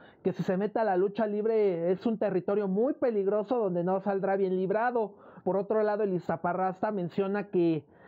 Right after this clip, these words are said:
él no desconoce la lucha libre y precisamente tiene un respeto hacia la lucha libre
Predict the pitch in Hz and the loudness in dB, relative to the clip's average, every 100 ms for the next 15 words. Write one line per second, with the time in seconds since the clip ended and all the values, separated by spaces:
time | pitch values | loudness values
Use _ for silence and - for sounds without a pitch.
0 | - - 214 233 233 220 - 202 208 208 | -6 2 2 2 2 0 0 -2 0 0
1 | 202 175 196 196 208 208 214 247 180 190 | 0 0 0 -2 -2 -2 -2 -2 0 0
2 | 233 220 233 220 208 202 254 277 269 240 | 0 -2 -2 0 -2 0 0 2 0 0
3 | 226 - - 269 - 285 - 190 175 196 | -2 -4 0 0 0 -2 0 0 0 0
4 | - 247 220 220 247 | -2 -2 0 0 0